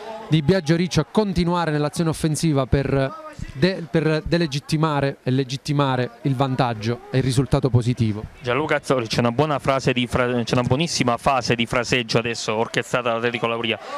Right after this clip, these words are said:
Speaker 2: Michele Malito prova a sfondare l'area, Michele Malito ancora si rispende benissimo però Pannullo,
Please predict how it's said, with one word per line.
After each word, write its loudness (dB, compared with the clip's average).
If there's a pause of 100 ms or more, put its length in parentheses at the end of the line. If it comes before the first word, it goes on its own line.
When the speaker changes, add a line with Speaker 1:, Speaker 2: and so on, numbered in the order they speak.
Speaker 2:
Michele 0
Malito 0
prova 0
a -2
sfondare 0
l'area, 2
Michele 2
Malito 2
ancora 2
si -2
rispende -2
benissimo -6
però 0
Pannullo, 0